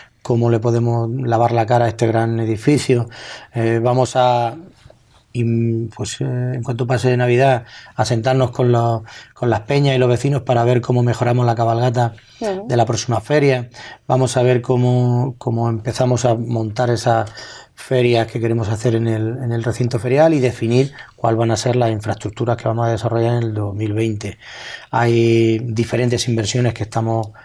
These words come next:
Speaker 1: analizando y dándole cuerpo. Y bueno,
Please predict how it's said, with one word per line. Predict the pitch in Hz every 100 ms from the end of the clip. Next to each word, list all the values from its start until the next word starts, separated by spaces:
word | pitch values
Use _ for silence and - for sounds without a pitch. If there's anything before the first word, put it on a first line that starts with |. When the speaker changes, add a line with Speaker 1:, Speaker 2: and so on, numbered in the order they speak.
| -
Speaker 1:
analizando | 120 120 120 - 151 147
y | 117
dándole | 117 117 117
cuerpo. | 143 143 202 - - - - - - _ _ _ -
Y |
bueno, | 120 190